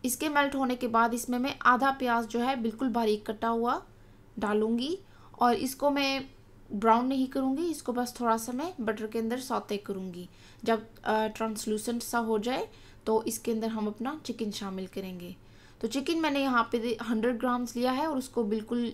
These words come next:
छोटे छोटे क्यूब्स में काट लिया है और अब जो है चिकन को हम, अ, हिलाते रहेंगे जब तक इसका कलर चेंज हो जाए।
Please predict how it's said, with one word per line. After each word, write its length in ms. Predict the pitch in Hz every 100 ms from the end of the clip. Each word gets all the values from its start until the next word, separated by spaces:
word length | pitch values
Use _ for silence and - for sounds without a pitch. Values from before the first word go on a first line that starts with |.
| -
छोटे 220 | 226 220
छोटे 260 | 220 220 220
क्यूब्स 380 | 226 220 214 226
में 100 | 226
काट 280 | 208 208 214
लिया 200 | 226 247
है 260 | 254 370 - - - - - - - - -
और 280 | 233 233 226
अब 420 | - 254 285 - -
जो 120 | 247
है 260 | 247 254 339 -
चिकन 540 | 269 262 247 240 240 - - - - -
को 180 | 233 233
हम, 480 | 226 214 214 214 -
अ, 340 | 220 208 208 208
हिलाते 440 | 214 214 208 226
रहेंगे 360 | 240 233 247 320
जब 240 | 240 226
तक 140 | 233 226
इसका 220 | 226 277
कलर 260 | 269 233 202
चेंज 340 | - 196 190
हो 100 | 185
जाए। 260 | 175 -